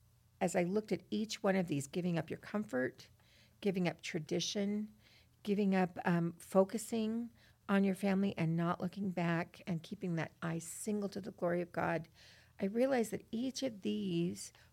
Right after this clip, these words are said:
are part and piece of consecrating your life to the Lord and the law of consecration.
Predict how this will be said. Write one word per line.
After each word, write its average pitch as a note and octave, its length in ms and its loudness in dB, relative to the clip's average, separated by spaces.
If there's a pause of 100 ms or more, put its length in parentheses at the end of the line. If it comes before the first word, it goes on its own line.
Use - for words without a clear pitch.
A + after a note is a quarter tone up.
(120)
are G3+ 120 -2
part G#3+ 640 -4 (180)
and G3 180 0
piece - 480 -6 (140)
of F#3+ 280 -6
consecrating - 680 -8
your - 140 -8
life - 440 -10 (380)
to - 80 -20
the A3 80 -4
Lord G#3 440 -4
and F3 120 -2
the F3+ 60 -2
law F3+ 220 0
of - 100 -6
consecration. - 720 -10